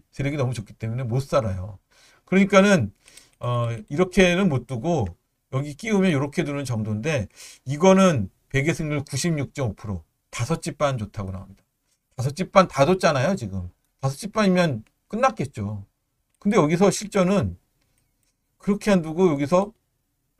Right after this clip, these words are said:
여기를 치받았거든요. 그리고 여기 둘 때 이렇게 빈 삼각으로 나오고 하니까 차이가 많이 좁혀졌어요. 지금은 이제 한 집 또는 한 집 반 정도,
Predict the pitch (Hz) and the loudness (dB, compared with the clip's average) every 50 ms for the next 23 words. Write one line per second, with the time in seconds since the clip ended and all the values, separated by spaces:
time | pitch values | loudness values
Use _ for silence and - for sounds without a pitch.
0 | _ _ - 117 110 123 196 208 254 233 190 143 117 110 - - - - - 302 | _ _ -2 -2 0 0 0 0 0 0 0 0 0 -4 -8 -10 -10 -2 4 4
1 | 262 247 208 - - 127 110 107 123 180 226 - _ _ _ _ _ _ _ _ | 4 6 4 0 -2 -4 -4 -4 -4 -6 -8 -14 _ _ _ _ _ _ _ _
2 | - 214 190 180 190 190 190 - 147 143 - - 214 202 151 104 92 - _ _ | 0 2 2 4 2 0 -2 -4 -10 -6 -2 2 4 4 4 4 2 -4 _ _
3 | _ _ _ _ _ _ _ _ - 160 196 196 196 - 202 185 - - 147 165 | _ _ _ _ _ _ _ _ -2 0 0 0 0 0 -2 -2 -2 -2 -2 0
4 | 170 208 202 202 190 190 180 170 170 170 165 156 139 123 120 117 120 120 147 143 | 2 2 2 6 8 8 8 6 6 0 0 2 2 2 2 0 -2 -4 -4 -4
5 | 110 90 87 - _ _ _ _ _ - 208 196 196 196 - 214 220 180 123 92 | -4 -4 -8 -12 _ _ _ _ _ -2 0 0 0 2 4 4 4 4 4 0
6 | - _ _ _ _ - - 196 180 156 123 107 104 98 - 135 - 156 123 95 | -6 _ _ _ _ -10 -6 -6 -4 -4 -2 -4 -4 -4 -8 -12 -10 -8 -8 -10
7 | - - - _ _ _ _ _ _ _ _ - - - 147 151 170 170 170 151 | -10 -14 -20 _ _ _ _ _ _ _ _ -14 -10 -8 -4 -2 -2 -2 -2 -2
8 | 156 - - 233 247 233 196 202 196 190 - _ _ _ _ _ _ _ _ - | -4 -4 -6 -6 -6 -4 -2 -2 -2 -2 -4 _ _ _ _ _ _ _ _ -4
9 | 180 170 - 214 247 208 226 226 220 - 180 165 156 131 131 117 104 92 90 87 | -2 -2 -2 -4 -6 -4 -6 -2 2 2 2 2 2 0 -2 -2 -2 -4 -6 -10